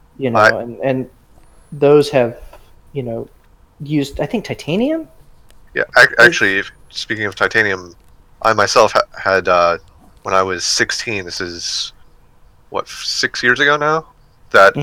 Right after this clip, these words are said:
Speaker 1: Mm-hmm.
Speaker 2: I had, uh, total spinal fusion surgery. So I have two titanium rods that run basically from the base of my neck to the top of my lumbar area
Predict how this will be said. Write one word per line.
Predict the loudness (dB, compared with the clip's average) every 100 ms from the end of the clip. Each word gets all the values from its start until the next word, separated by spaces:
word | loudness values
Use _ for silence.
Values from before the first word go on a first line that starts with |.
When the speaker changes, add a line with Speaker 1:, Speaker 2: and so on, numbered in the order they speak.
| -2
Speaker 1:
Mm-hmm. | -2 0
Speaker 2:
I | 2
had, | 6 6 6
uh, | 6 4 2
total | -2 -2 -2
spinal | 0 0 0
fusion | -4 -6 -6 -8
surgery. | -6 -4 -2 -2
So | 0 4
I | 6
have | 6 6 4 0 -16 _ _ _ _ _ _
two | -8 -6
titanium | 0 2 2 0 -2 0
rods | 4 4 4
that | 0 0
run | 0 -2 -4
basically | -2 0 -2
from | -6
the | -6
base | 0 0 0
of | -4
my | 0
neck | 2 2
to | -2 -6
the | -6 -6 -10 _ -20 -2
top | 2 2
of | 0
my | -6 -8 -8 -10
lumbar | -8 -2 0 0 -2 _ _ _ -4
area | 4 4 4 0